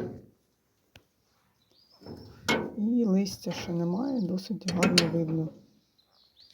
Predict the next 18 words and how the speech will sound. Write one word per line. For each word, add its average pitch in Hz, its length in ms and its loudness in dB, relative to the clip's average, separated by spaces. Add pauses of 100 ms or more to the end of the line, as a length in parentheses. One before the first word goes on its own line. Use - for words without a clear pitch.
(1800)
Завали, 202 640 0 (200)
гілок, 175 640 0 (340)
якогось 160 580 -4
сміття, - 800 -6 (1040)
яке, 202 340 -4 (160)
яке 185 260 -2
ще 185 160 -4
треба 175 320 2
вивезти. 170 520 0 (220)
Багато 180 380 2
чого 185 200 0
вже 170 180 4
було 160 300 6
вивезено 151 720 -2
і 165 80 -2
почищено, 208 720 -2
власне. 175 560 -2 (2500)
Але 160 460 2